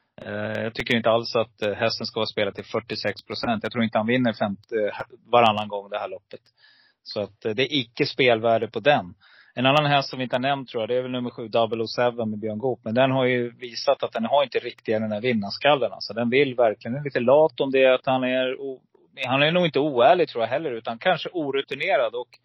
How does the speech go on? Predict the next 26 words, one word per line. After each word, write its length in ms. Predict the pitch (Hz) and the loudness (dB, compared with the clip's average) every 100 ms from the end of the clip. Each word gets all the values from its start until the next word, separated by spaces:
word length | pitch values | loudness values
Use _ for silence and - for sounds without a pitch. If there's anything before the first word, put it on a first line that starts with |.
| _ _ _ | _ _ _
har 180 | 139 165 | 2 4
den 180 | 147 139 | 2 0
dåliga 320 | 139 123 120 | 0 2 0
egenskapen 580 | 110 110 - 135 - 120 | -2 -8 -6 -6 -6 -8
att 100 | 117 | -6
han 100 | 120 | -6
inte 180 | 107 104 | -6 -6
vill 140 | 107 | -8
ta 140 | - | -6
i, 240 | 101 156 139 | -2 0 0
helt 220 | 104 90 | -2 -6
enkelt. 300 | 92 95 95 | -14 -12 -8
Och, 240 | 110 - - | -8 -8 -4
eh, 60 | |
ja, 240 | 110 110 127 | 0 4 4
då 140 | 147 | 2
tror 180 | 139 131 | 0 0
jag 60 | 113 | -2
inte 220 | - 151 | -2 -2
det 80 | 135 | 0
blir 200 | 113 104 | 0 -2
svårt. 320 | - 120 - | -2 -2 -2
Så 80 | 117 | -2
sjutton 420 | 160 - - 160 | 0 2 2 2
procent, 420 | 131 - 147 117 _ _ - _ - | 2 4 4 4 _ _ -20 _ -4
ah, 360 | 123 127 127 | 4 6 6